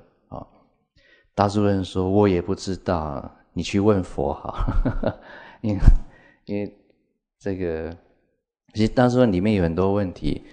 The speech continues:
论主他不一定有回答，或龙树菩萨不一定有回答，哦。特别是这一个问题，哦，那这个法华经说可以嘛，对不对？但是前面的我们谈到般若经又说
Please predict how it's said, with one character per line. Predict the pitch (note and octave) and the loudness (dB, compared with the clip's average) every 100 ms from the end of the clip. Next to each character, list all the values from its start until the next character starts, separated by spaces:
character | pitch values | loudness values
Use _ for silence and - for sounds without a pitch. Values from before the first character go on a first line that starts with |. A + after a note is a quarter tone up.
| _ | _
论 | G#2+ G2+ | 0 0
主 | E2 | 0
他 | E2+ | -2
不 | F2 F#2 | 0 -4
一 | |
定 | F2 F2+ D#2+ | -2 -4 -2
有 | D#2 | -4
回 | D#2 - D#2 D#2 | -8 -6 -4 -4
答， | - C#2 | -6 -6
或 | E2+ F2+ | -2 0
龙 | F2 E2+ | 0 -2
树 | - E2+ | -6 -10
菩 | D#2+ | -8
萨 | D#2 F2 E2+ | -10 -8 -8
不 | - | -8
一 | E2 | -8
定 | E2+ | -8
有 | E2 D2 | -10 -12
回 | - - - | -14 -14 -16
答， | E2 G2+ | -20 -18
哦。 | G2 _ - - | -20 _ -20 -4
特 | - | 2
别 | A#2 | 4
是 | G2 G#2+ | 4 0
这 | G#2 | -2
一 | G2 | -4
个 | F#2+ E2+ | -4 -6
问 | F#2 F2 D#2 | -4 -6 -6
题， | - C#2 F2+ _ _ | -6 -6 -12 _ _
哦， | D#2 - - _ _ _ | -14 -14 -20 _ _ _
那 | - F2 E2 - _ _ _ _ _ | -6 -4 -4 -8 _ _ _ _ _
这 | F#2+ F#2+ | -2 -2
个 | F2+ E2+ D#2+ - - - - - - _ _ _ _ _ _ _ _ _ _ | -2 -4 -6 -10 -18 -20 -18 -18 -20 _ _ _ _ _ _ _ _ _ _
法 | - F2 | -6 -4
华 | F2+ F#2 | -4 -4
经 | - G2+ | -6 -6
说 | G2+ G2+ G2+ | -4 -4 -4
可 | F2+ F2 F2 | -4 -2 -2
以 | F2+ E2 | -2 -6
嘛， | - C#2+ - | -10 -12 -14
对 | F2 E2+ | -12 -10
不 | D2+ | -10
对？ | E2+ F#2+ | -10 -4
但 | G#2+ | -2
是 | A2 A#2 | 0 -2
前 | - G2+ | 4 4
面 | G2 B2 G#2+ | 6 0 0
的 | F#2 E2 - _ - | -2 -4 -12 _ -14
我 | - | -8
们 | F2+ | -8
谈 | F2+ F2 F#2+ | -2 -2 0
到 | G2+ F#2+ | 0 -2
般 | F2 A#2 | 0 2
若 | A2+ F2+ | 2 0
经 | - G2 G2+ | -4 -4 -2
又 | G2+ F#2 | -2 -4
说 | F2 F#2 F2+ F2 | -8 -6 -4 -4